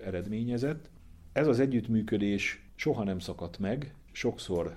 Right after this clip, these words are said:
láthattunk vendégül akár Ács József és Violetta szervezésében itt csoportokat, művészeket,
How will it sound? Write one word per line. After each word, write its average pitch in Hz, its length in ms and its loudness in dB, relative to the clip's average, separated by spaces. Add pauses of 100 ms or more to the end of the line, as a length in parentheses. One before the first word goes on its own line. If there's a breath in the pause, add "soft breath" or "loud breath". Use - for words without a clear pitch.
(120)
láthattunk 90 640 -6
vendégül 87 680 -2
akár 92 360 -4
Ács 92 240 -2
József 90 300 -4
és 85 140 -6
Violetta 90 460 -2
szervezésében 85 920 -4
itt 87 260 -8
csoportokat, 87 920 -4
művészeket, 90 920 -4